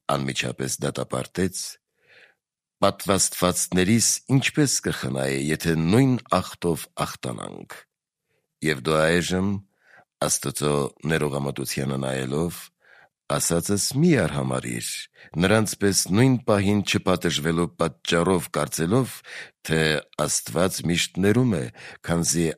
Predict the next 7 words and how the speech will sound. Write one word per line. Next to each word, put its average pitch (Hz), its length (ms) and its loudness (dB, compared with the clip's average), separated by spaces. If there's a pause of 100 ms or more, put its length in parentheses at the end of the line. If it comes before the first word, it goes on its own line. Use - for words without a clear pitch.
(120)
այն 120 320 4 (140)
ամենը 98 500 4
մեզ 92 280 2
խրատելու 85 560 2
համար 87 360 2
գրվեց, 71 520 -2 (260)
որպեսզի 69 680 -4